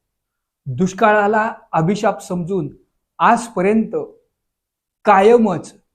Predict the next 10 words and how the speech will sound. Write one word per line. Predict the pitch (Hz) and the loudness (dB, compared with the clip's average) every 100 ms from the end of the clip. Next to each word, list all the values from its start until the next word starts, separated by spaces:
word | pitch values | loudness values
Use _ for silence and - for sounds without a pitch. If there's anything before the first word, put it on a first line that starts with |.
| _ 151 | _ -8
दुष्काळाच्या | 147 208 - 220 208 208 | -4 -2 2 2 2 0
झळा | 185 151 165 185 | -2 -4 -4 -4
सोसत | - 170 - 208 214 _ _ _ _ | -6 -10 -6 -6 -8 _ _ _ _
दैनंदिन | 135 190 214 233 226 240 240 240 - _ | -2 2 2 2 0 0 -2 -4 -10 _
हालाकीचं | _ - 180 240 240 233 233 | _ -2 2 4 2 -2 -2
असलेलं | 208 - 196 202 | -4 -2 -2 -2
जनजीवन | 160 175 185 165 185 196 226 240 - _ _ _ _ _ _ _ _ _ | -2 -4 -4 -6 -4 -2 -4 -6 -18 _ _ _ _ _ _ _ _ _
सुसह्य | - 226 262 240 247 240 | -4 -2 2 0 0 -2
करण्याचं | 226 202 190 185 202 | 0 -2 -4 -4 -8
काम | - 196 185 151 | -4 0 2 0